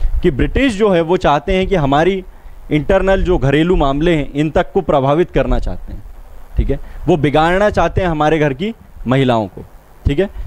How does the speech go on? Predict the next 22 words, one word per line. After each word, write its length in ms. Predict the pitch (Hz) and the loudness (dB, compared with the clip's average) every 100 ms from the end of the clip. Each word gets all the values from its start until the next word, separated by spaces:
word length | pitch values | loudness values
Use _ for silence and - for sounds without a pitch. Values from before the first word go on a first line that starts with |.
| - | -4
ये 120 | 135 208 | 0 2
उनके 300 | 190 175 175 | 2 0 2
द्वारा 280 | 147 156 | 4 2
सोचा 380 | 175 - 135 113 | 0 0 0 0
गया, 260 | 95 - - - - - | -2 -6 -8 -12 -4 -4
ठीक 140 | 127 | -4
है, 80 | 311 - - - - - | -10 -14 -20 -20 -14 0
भारतीयों 420 | 143 147 185 180 | 2 2 2 2
के 100 | 170 | 2
द्वारा। 300 | 151 139 147 - - - | 2 2 0 -6 -12 -2
उसके 240 | 170 240 | 0 2
बाद 200 | 240 240 | 2 2
लौकिक 460 | 190 185 185 254 - | 2 2 2 -2 0
शिक्षा 440 | - - 220 208 - - - - - _ - - - - - - - - 127 | -2 0 0 0 -6 -14 -20 -20 -20 _ -20 -20 -20 -20 -20 -20 -20 -6 -2
अर्थात 340 | 147 180 196 | 0 2 2
जो 140 | 185 175 | 2 2
व्यवहारिक 560 | 147 151 160 196 220 | 2 2 4 2 0
शिक्षा 320 | 196 - 175 | -4 -2 0
है, 100 | 160 | 0
प्रैक्टिकल 600 | 143 143 - - 190 180 - - - - - - | -2 -4 -2 0 0 0 -8 -20 -20 -20 -12 -2
शिक्षा 320 | 170 - 180 | -2 2 2
है, 200 | 147 - | 2 -2